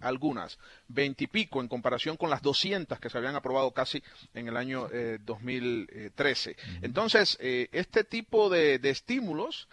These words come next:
Speaker 1: al igual que las condonaciones de deuda, deberían medirse y deberían enfocarse hacia determinados objetivos para que realmente no, eh, hagan lo contrario de lo que se proponen, porque de momento, a día de hoy, lo que estamos viendo es un estancamiento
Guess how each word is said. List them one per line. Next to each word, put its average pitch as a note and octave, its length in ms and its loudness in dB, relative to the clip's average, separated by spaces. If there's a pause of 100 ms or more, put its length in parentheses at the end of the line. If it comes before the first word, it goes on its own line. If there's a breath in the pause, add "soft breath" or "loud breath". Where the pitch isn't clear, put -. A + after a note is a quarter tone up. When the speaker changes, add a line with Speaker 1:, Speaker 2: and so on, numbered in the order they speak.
(240 loud breath)
Speaker 1:
al B2+ 160 0
igual D3+ 240 4
que F#3 140 0
las D#3 180 6
condonaciones C#3 800 0
de D3+ 80 2
deuda, F3 340 4
deberían C3 440 2
medirse G3 500 -2
y C3+ 60 0
deberían C3 300 -2
enfocarse F3+ 720 2
hacia B2 160 -2
determinados A2+ 580 -6
objetivos F#3 560 -4 (300 loud breath)
para B2+ 220 2
que E3 100 -2
realmente A3+ 640 0
no, F3+ 500 -2
eh, C#3 320 0
hagan F#3 380 4
lo D#3+ 120 8
contrario D3 600 4 (100)
de B2+ 140 -4
lo B2 100 -2
que A#2+ 60 -6
se - 140 -6
proponen, A#2 440 -6 (220 loud breath)
porque C#3 320 0
de C3 140 0
momento, D3 600 -4
a A2 160 -4
día A#3 200 2
de G#3+ 100 2
hoy, G3 240 2 (160 soft breath)
lo A#2 160 -2
que - 80 -12
estamos F3+ 340 -2
viendo E3+ 320 -2
es F3 140 -6
un E3+ 80 -8
estancamiento D3 1160 -2